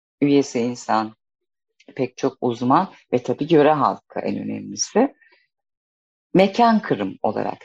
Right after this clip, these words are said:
değerlendiriyor. Yöre halkı bunu böyle demiyor belki ama yani ha-, mesela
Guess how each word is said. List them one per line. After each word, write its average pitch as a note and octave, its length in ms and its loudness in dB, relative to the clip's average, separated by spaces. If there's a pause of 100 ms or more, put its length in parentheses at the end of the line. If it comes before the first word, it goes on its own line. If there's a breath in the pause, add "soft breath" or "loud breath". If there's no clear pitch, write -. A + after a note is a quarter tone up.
değerlendiriyor. G2+ 1040 -6
Yöre G3+ 180 6
halkı F#3 380 2
bunu E3+ 200 -4
böyle D#3+ 320 2
demiyor C#3+ 400 0
belki A2 420 -2
ama A#3 320 0 (680 loud breath)
yani D3 380 0 (180)
ha-, D#3+ 240 -2
mesela F3+ 520 0